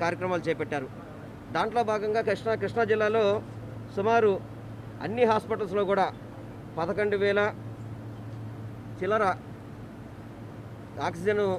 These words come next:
ఇవన్నీ పే-, మన ఎల్పిఎంలు పెట్టాలని చెప్పని డిసైడ్ చేసుకోవడం. దాంట్లో మొట్టమొదటిగా విజయవాడ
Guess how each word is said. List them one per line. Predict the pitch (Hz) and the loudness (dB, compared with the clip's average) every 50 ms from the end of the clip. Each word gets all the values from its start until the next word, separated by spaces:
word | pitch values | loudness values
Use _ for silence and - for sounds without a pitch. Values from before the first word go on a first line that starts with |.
| - - - 165 156 | -2 -6 -6 -2 0
ఇవన్నీ | 175 180 190 196 190 185 175 - | 0 2 2 2 2 2 2 2
పే-, | 175 165 165 160 156 | 2 2 2 0 0
మన | 160 160 165 160 160 156 151 143 - - - - 151 | 0 0 2 0 2 0 -2 -2 -6 -8 -6 -4 -4
ఎల్పిఎంలు | 165 180 - 208 202 196 180 180 | -2 0 0 2 2 2 0 0
పెట్టాలని | 175 - 180 180 180 165 | 0 0 2 0 2 0
చెప్పని | 170 - 170 170 175 175 165 165 143 120 | 0 0 0 0 2 2 2 0 0 -2
డిసైడ్ | 151 143 - 185 175 - | -2 0 0 -2 0 0
చేసుకోవడం. | 170 165 - - 175 165 175 185 - - - - - - - - - - - - - - - - | -2 -2 -2 -2 0 0 0 -2 -4 -8 -12 -12 -12 -12 -12 -12 -12 -12 -12 -14 -12 -8 -2 2
దాంట్లో | 165 185 202 202 208 226 214 190 | 2 4 4 2 2 0 2 0
మొట్టమొదటిగా | 190 - - 208 214 214 208 202 214 214 220 220 - - 151 | 0 0 2 0 0 2 2 2 4 4 2 2 -2 -4 -6
విజయవాడ | 151 151 180 196 202 | -2 0 2 2 2